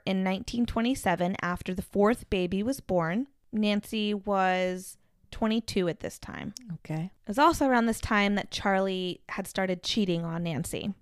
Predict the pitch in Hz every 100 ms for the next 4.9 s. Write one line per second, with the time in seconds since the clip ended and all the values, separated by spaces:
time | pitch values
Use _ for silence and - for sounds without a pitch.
0 | _ - 220 233 240 262 247 208 - 208
1 | 202 - 180 185 202 208 214 214 214 196
2 | 160 196 - 196 185 190 180 170 170 185
3 | 196 - - 196 - 180 - 175 - 170
4 | 165 170 165 156 147 151 175 -